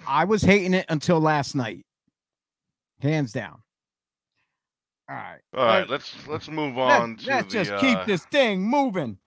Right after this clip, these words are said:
Speaker 1: Uh, what we got here? Number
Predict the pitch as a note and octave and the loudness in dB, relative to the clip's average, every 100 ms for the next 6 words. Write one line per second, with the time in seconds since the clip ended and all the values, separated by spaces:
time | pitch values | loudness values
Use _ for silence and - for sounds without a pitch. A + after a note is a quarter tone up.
0 | _ _ _ _ _ _ _ _ _ F3 | _ _ _ _ _ _ _ _ _ -10
1 | F3 F3 F3 E3+ E3+ - F#3 D3+ A#2 B2 | -8 -6 -8 -8 -10 -12 -12 -10 -8 -6
2 | B2+ F#3 E3+ C#3+ | -4 -2 -2 -4